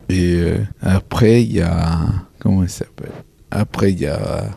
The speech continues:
il y en a deux qui m'ont, après, il y en a un autre qui m'a, j'ai, j'ai fait, mais après, euh, on a offert des chocolats.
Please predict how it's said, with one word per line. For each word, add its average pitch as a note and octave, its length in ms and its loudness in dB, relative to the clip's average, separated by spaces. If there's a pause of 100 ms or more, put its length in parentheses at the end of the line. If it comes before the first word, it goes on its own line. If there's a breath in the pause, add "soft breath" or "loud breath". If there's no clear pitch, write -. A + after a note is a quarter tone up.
(240)
il A2 60 2
y G2+ 40 4
en F2 120 4
a F2+ 100 4
deux G#2 300 4 (100)
qui - 80 0
m'ont, F2 440 2 (340)
après, G2+ 400 0
il G2 80 4
y F#2 60 4
en F2 140 2
a F2 60 2
un F2+ 300 2
autre A2+ 240 2
qui G2+ 260 2
m'a, F#2 500 2 (800 loud breath)
j'ai, F2+ 840 -4
j'ai E2+ 240 -6
fait, A#2 540 0
mais D#2+ 600 -6 (220)
après, G2+ 560 -4
euh, E2+ 180 -4 (100)
on D#2+ 260 -10
a D#2 100 -6
offert A2 380 -6
des G#2+ 140 -10
chocolats. G2 680 -10